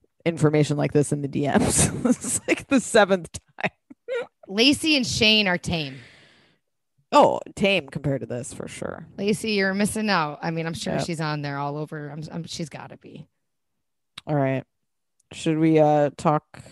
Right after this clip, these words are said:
Speaker 2: Uh, it was nuts. Yeah.
Speaker 1: Nuts.
Speaker 2: That's something. Yeah.
Speaker 1: Let's talk Natalie and Mike, 'cause I thought this was pure comedy. They hate each other. I know I say this every
Speaker 2: They're
Speaker 1: week,
Speaker 2: my
Speaker 1: but
Speaker 2: favorite.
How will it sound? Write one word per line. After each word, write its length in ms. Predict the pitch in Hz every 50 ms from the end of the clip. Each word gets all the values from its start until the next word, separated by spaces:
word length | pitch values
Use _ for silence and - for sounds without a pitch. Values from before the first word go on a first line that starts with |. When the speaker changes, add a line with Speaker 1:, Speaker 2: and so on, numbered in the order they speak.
| - -
Speaker 2:
Uh, 200 | - 269 311 277 - -
it 160 | 226 254 262
was 160 | 254 254 196 185
nuts. 500 | 208 202 175 165 156 - - - - - -
Yeah. 300 | 185 185 170 160 151 143
Speaker 1:
Nuts. 240 | 160 160 147 127 -
Speaker 2:
That's 180 | 208 208 214 - -
something. 540 | - - 185 180 - _ - 160 156 160 160 _ _ _ -
Yeah. 220 | 185 165 160 156 143
Speaker 1:
Let's 220 | - - _ -
talk 260 | - 226 220 208 -
Natalie 400 | - 151 151 151 143 147 139 135 131
and 100 | 127 127
Mike, 320 | 127 127 123 - - - -
'cause 200 | - - 143 143
I 100 | 143 139
thought 220 | 147 131 - -
this 260 | - 113 - - - -
was 180 | - - -
pure 280 | - - - - - -
comedy. 540 | - - - 78 87 - - - - - 147 147 - - - - - _ _ _ _ _ _ _ _ _ _ -
They 140 | 185 202
hate 220 | 208 170 151 139 135
each 220 | 117 110 - -
other. 240 | - - - - - - 165 180 _ _ -
I 80 | 151
know 120 | 151 156 151
I 80 | 143 135
say 160 | - 143 135
this 160 | 127 135 -
every 160 | 131 135 131 139
Speaker 2:
They're 120 | - 302
Speaker 1:
week, 60 | 330
Speaker 2:
my 100 | 330 294
Speaker 1:
but 80 | - -
Speaker 2:
favorite. 440 | 202 202 196 151 156 143 143 -